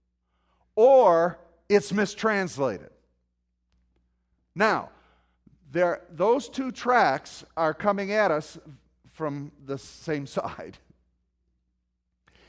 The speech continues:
Many are saying, "No, the Bible is not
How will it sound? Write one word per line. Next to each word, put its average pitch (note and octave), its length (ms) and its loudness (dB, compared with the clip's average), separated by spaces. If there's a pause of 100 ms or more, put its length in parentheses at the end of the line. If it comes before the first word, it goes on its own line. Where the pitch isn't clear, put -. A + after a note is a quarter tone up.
(500)
Many A#3+ 400 4
are F#3 140 0
saying, E3 460 -2
"No, F#3 260 0
the F3+ 100 -2
Bible F3 380 2
is B2+ 120 -8
not F3+ 680 0